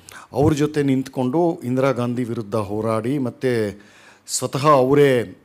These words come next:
ಚುನಾವಣೆಯ ಕಣಕ್ಕೆ ಇಳಿದು ಮಧ್ಯಪ್ರದೇಶದ ವಿದಿಶಾ ಕ್ಷೇತ್ರದಿಂದ ಅವರು,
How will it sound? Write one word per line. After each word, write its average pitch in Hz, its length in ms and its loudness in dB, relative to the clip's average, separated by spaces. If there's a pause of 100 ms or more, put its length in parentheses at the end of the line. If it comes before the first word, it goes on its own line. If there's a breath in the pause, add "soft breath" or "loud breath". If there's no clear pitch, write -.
ಚುನಾವಣೆಯ 131 560 -2
ಕಣಕ್ಕೆ 123 460 -6
ಇಳಿದು 113 460 -2 (680 loud breath)
ಮಧ್ಯಪ್ರದೇಶದ 131 760 -4
ವಿದಿಶಾ 123 540 -4
ಕ್ಷೇತ್ರದಿಂದ 120 720 -4
ಅವರು, 110 560 -2